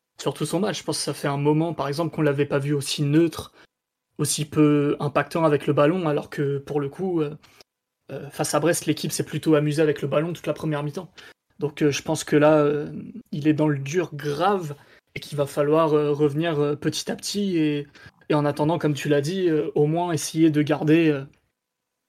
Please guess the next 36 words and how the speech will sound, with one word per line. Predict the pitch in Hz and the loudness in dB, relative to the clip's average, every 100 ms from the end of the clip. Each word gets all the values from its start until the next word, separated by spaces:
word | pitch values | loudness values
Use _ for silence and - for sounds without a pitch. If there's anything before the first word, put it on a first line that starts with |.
| _ - | _ -6
de | 156 | -2
garder | 156 156 156 | 0 2 2
de | 156 | 2
la | |
sobri-, | 151 170 151 151 143 - | 2 0 0 0 0 -4
de | 151 151 | -4 -2
la | 147 | -2
sobriété | - 147 147 147 185 | -2 0 -2 4 6
et | |
de | 156 | 6
la | |
lucidité | 147 139 - 143 135 180 190 - - _ _ _ _ | 2 -2 -6 -6 -4 -4 -4 -14 -20 _ _ _ _
et | 147 | -6
de | 143 | -4
pas, | 139 156 156 | 2 6 6
euh, | 147 139 139 - _ _ _ _ | 4 0 -8 -16 _ _ _ _
de | - | -16
pas, | - 151 147 | 0 2 2
de | 143 | 0
pas | 160 | 0
se | 156 | 0
laisser | 165 147 156 | -2 0 -2
embarquer | 147 147 - 165 | -2 -2 -2 -2
dans | 151 147 | -2 -4
des | 147 | -6
duels | 139 156 147 | -2 -2 -2
impossibles | 147 147 - 175 175 143 | -4 -6 -6 -6 -6 -6
ou | 147 147 | -8 -6
dans | 151 | -4
des | 147 | -4
situations | - 151 156 147 165 151 | -6 -2 -2 -2 -2 -2
un | |
peu | 135 160 | 0 0
présomptueuses | - 151 147 - 185 190 | 0 -2 -2 -2 2 2
parce | - 143 | 0 -8
que, | - 147 143 | -4 -4 -4